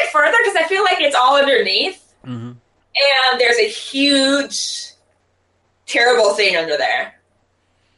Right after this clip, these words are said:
Speaker 2: All right. Um, you zap the, uh, creatures off your friend's face.
Speaker 1: Mm-hmm.
Speaker 2: Um, you guys are arguing about, it's been fifteen years and you guys are arguing about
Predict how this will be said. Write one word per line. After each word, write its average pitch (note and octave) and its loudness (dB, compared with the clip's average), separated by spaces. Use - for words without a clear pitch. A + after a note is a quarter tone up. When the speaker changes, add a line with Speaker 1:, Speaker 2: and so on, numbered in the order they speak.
Speaker 2:
All C3 -6
right. D#3 -4
Um, A#2+ -6
you C#3 -4
zap C#3+ -2
the, D3 0
uh, C3+ 2
creatures C3+ -6
off B2 -2
your B2 -8
friend's A#2+ -8
face. - -12
Speaker 1:
Mm-hmm. - -18
Speaker 2:
Um, G#2 -16
you D3 -6
guys F#3+ 2
are F#3+ 2
arguing E3+ 4
about, C#3 0
it's - -12
been D#3 -8
fifteen D#3+ -6
years C#3+ 0
and B2 -8
you B2 -6
guys B2 -2
are B2+ -6
arguing A#2+ -4
about A2 -10